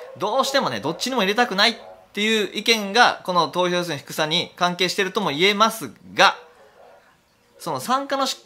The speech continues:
参加しないとやっぱりダメだと思うんですよね、私は。で、参加の仕方なんですけど、どうでしょう？あの、投票所に行って、考えて、どうしてもダメなら、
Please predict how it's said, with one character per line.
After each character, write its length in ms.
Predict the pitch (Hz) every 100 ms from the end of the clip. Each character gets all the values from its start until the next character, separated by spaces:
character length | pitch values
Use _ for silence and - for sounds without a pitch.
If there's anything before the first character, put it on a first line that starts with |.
| _
参 260 | - 254 302
加 140 | 277
し 100 | 269
な 100 | 269
い 60 | 240
と 80 | 165
や 60 |
っ 40 | -
ぱ 100 | 143
り 60 |
ダ 80 | 135
メ 60 | 147
だ 100 | 139
と 80 | 123
思 80 | 120
う 40 |
ん 20 |
で 20 |
す 60 | 110
よ 100 | 147
ね、 80 | 123
私 100 | 110
は。 160 | 92 - _ _ _ _ - - 156
で、 60 |
参 200 | 151 160
加 80 | 160
の 60 | 160
仕 100 | -
方 200 | 180 208
な 120 | 196
ん 60 |
で 60 | 127
す 100 | -
け 80 | 117
ど、 140 | 107
ど 140 | - 208
う 20 |
で 80 | 160
し 40 |
ょ 40 |
う？ 20 | 117
あ 40 |
の、 140 | 110 - - -
投 280 | 190 233 226
票 180 | 247
所 140 | 247 247
に 100 | 151
行 140 | 220
っ 20 | -
て、 520 | _ 285 240 - - _ _ _ _ _ -
考 200 | 262 277
え 80 | 240
て、 280 | 262 147 -
ど 80 | 220
う 40 |
し 20 | 240
て 60 |
も 40 | 240
ダ 120 | 240
メ 60 |
な 100 | 254
ら、 260 | 277 147 -